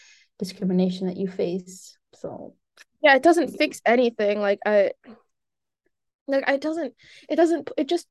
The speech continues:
Speaker 2: it maybe doesn't even put a band-, like, I was gonna say maybe it puts a bandage over the wound, but I don't think it does. I think it just, like, maybe puts you ahead of the game a tiny bit, but that's it.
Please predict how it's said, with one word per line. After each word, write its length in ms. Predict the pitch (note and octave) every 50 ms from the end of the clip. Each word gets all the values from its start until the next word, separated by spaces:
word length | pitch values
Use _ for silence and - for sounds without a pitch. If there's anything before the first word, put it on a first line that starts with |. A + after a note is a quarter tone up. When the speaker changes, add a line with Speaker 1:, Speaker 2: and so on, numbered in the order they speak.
| -
Speaker 2:
it 480 | B3+ B3+ B3+ C4 C4+ - D4 B3+ C4+ C#4 -
maybe 280 | C#4+ D#4+ G4 C5+ E5 D#5+
doesn't 240 | C#5+ C#5 B4+ B4 A#4+
even 200 | A#4 A#4 A4+ F#4+
put 160 | - G4+ G4
a 40 | C#4
band-, 320 | A#3 A3+ A#3 C#4 E4+ D#4 B3+
like, 140 | C4 C4+
I 60 | C#4+ C#4+
was 80 | C#4
gonna 140 | D4 D#4+ F4+
say 140 | E4+ F4 D4+
maybe 240 | D4 C#4+ C#4+ D#4+ E4+
it 100 | D4 -
puts 160 | D#4+ C#4 -
a 60 | B3+
bandage 540 | G#3+ A3 F#3+ G#3 A3 A#3 B3+ C4 C4 A#3 A#3
over 180 | A#3 A3 A3+
the 100 | G#3+ G3+
wound, 440 | F3+ - - G3 A3 A#3 B3+ C#4 B3 A3
but 160 | G#3+ - -
I 60 | -
don't 220 | D#4+ A#4 C5+ B4 -
think 180 | B4 A#4 -
it 180 | G4+ E4+ - C4
does. 460 | - F4+ F#4 D4+ - - - - A3
I 80 | A3+ B3+
think 240 | B3+ - E4 D#4 -
it 80 | D#4 C#4
just, 280 | - D4+ D4 - _ _ _ -
like, 200 | C4+ B3 B3 C4
maybe 320 | B3+ C4+ C4+ C4 A#3+ G#3+ _ _ _ _ _ - A3
puts 260 | - - C#4+ C#4 -
you 100 | B3+ A#3
ahead 180 | G#3 G#3 G#3+ G#3+
of 80 | A3 G#3+
the 80 | -
game 260 | - G3+ B3 E4+ F#4+
a 40 | D4
tiny 280 | - - G#3+ G3+ F#3 E3
bit, 260 | - - A#2+ - -
but 120 | - C4+ C4
that's 240 | D4 D4 D4+ _ -
it. 260 | - D4 B3+ -